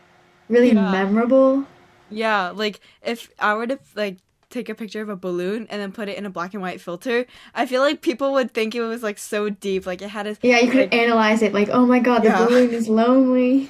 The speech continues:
Speaker 2: <laughs> Yeah, exactly. Like, versus, like, if it were just, like, in normal color, people would be like, "Um, was that,
Speaker 1: Yeah.
Speaker 2: like, on
Speaker 1: <laughs>
Speaker 2: accident?" <laughs> Yeah,
Speaker 1: Yeah.
Speaker 2: exactly.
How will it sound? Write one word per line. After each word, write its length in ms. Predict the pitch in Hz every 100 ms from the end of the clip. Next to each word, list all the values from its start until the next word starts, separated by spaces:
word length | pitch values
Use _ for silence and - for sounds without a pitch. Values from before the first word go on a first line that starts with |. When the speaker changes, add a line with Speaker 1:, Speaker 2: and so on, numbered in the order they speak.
| -
Speaker 2:
<laughs> 0 | - - - - - -
Yeah, 180 | 262 294 - - - _ _ -
exactly. 680 | 339 240 240 269 254 214 - - -
Like, 160 | 220 247
versus, 400 | 226 233 226 254
like, 140 | 240
if 140 | 202 214
it 80 | 208
were 100 | 208
just, 180 | 220
like, 140 | 214 -
in 140 | 196
normal 280 | 180 175 185
color, 380 | 185 180 165 190
people 240 | 208 185
would 100 | 185
be 80 | 180
like, 300 | 165 151 151 _
"Um, 440 | 160 151 151 151 165 _ _
was 180 | 160 175
that, 320 | 170 196 190
Speaker 1:
Yeah. 140 | 185 214
Speaker 2:
like, 160 | 247 240
on 140 | 233
Speaker 1:
<laughs> 0 |
Speaker 2:
accident?" 640 | 220 220 233 208 220 208 269 -
<laughs> 180 | 403 - _ 554 - - -
Yeah, 300 | - 196 170
Speaker 1:
Yeah. 260 | 175 - 208
Speaker 2:
exactly. 600 | 208 208 196 185 175 165